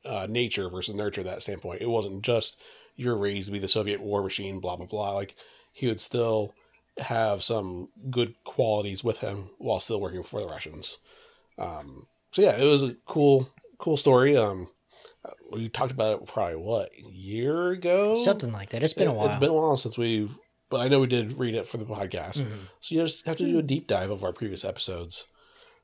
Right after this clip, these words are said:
Speaker 3: Yeah, I feel like I skipped that one. It might have been my off week.
Speaker 1: It might have
Speaker 2: Might
Speaker 1: been your
Speaker 2: have
Speaker 1: off
Speaker 2: been.
Speaker 1: week. Um, so yeah, uh, Superman Red Sun. Laura, do, what was another one on your list?
Speaker 3: Okay, so I'm gonna cheat completely now.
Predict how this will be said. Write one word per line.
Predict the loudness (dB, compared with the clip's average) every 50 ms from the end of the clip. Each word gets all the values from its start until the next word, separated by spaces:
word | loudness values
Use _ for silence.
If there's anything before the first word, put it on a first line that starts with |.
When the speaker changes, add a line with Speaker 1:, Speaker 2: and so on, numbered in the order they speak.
| -10
Speaker 3:
Yeah, | -8 -6 -6
I | -6 -8
feel | -6 -4 -4 -2
like | -2 -2 -2
I | -2 -2 0
skipped | -2 -2 -2 -4 -6 -6 -6
that | -6 -4 -4
one. | -4 -4 -6 -6 -8 -6
It | -6 -2
might | 0 0 0 0
have | 0 0
been | 0 0 0
my | 0 -2 -2
off | -2 -4 -4 -4 -4
week. | -6 -6 -6 -6 -10 -14 -20 _ _ _ -8
Speaker 1:
It | -6 -2
might | 0 0 2 2 2 4 4
have | 4 4
Speaker 2:
Might | 4 4
Speaker 1:
been | 4
your | 6 4 4
Speaker 2:
have | 2 0
Speaker 1:
off | -4
Speaker 2:
been. | -6 -6 -6
Speaker 1:
week. | -8 -10 -12 -16 -20 _ _ _ _ _ _ _ -20 _ _ _ _ _ _ -10
Um, | -6 -2 2 2 4 4 4 4 4 2 2 0 -2 -4 -4
so | -2 -2 -2 -2 -4 _ _ -20 -20 _ _ -4
yeah, | -2 -2
uh, | 0 0
Superman | 0 4 6 6 6 8
Red | 6 6 4
Sun. | 2 0 0 0 -4 -8 _ _ -20 -20 _ _ _ _ _ -10
Laura, | -6 -4 -2 0 2 4 4 4 4 4 2 0 -2 -4 -6
do, | -6 -8 -8 -2
what | 2 2 2 2
was | 2 2
another | 2 4 6 6
one | 6 6
on | 6 4
your | 2 0
list? | 0 -4 -6 -6 -8 -8 -8 -10 -16 -18 _ _ _ _ _ _ _ _ _ -12 -12
Speaker 3:
Okay, | -10 -4 -4 -4 -4
so | -2 -2 -4 -2
I'm | -2 0 0 2
gonna | 2 2 2 2 0
cheat | 0 0 0 0 0 -2 -4 -6
completely | -6 -4 -4 -4 -2 -2 0 0 0 0 -2 -4
now. | -4 -6 -8 -10 -10 -12